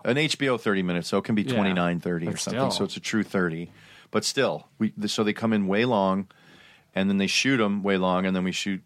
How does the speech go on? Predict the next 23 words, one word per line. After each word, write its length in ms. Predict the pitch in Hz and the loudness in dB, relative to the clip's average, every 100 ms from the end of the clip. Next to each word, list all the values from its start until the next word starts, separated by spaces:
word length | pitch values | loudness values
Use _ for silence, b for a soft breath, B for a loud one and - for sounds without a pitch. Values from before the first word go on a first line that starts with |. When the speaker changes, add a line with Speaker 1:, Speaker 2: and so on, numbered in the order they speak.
| - | -10
Speaker 1:
long 320 | 95 92 98 | -2 2 2
scenes. 460 | 95 - 101 92 90 | 0 0 2 2 0
So 380 | - 98 92 90 | 0 2 2 0
Speaker 2:
Mm-hmm. 80 | 104 95 B B B | -4 -18 B B B
Speaker 1:
A 20 | 101 | 0
lot 340 | 104 117 127 | 2 2 2
of 120 | 120 95 | 0 2
the 120 | 98 | 0
looseness 640 | 98 127 135 - 101 - | 2 0 0 0 0 0
is 80 | 92 | -6
because 400 | 104 - 98 87 | -6 -2 0 2
Armando's 460 | 92 98 101 92 82 | 2 2 2 0 -2
a 40 | |
great 200 | 82 90 | -2 0
editor. 480 | 101 113 92 90 85 b b | 2 2 2 0 -2 b b
He 160 | - 107 | -6 -2
gets 220 | 104 - | 0 0
in 100 | 107 | 2
there 80 | 98 | 2
and 80 | 92 | 2
he 80 | 98 | 0
can 160 | 98 | -2
cut, 400 | 92 - 98 92 | -6 -2 0 0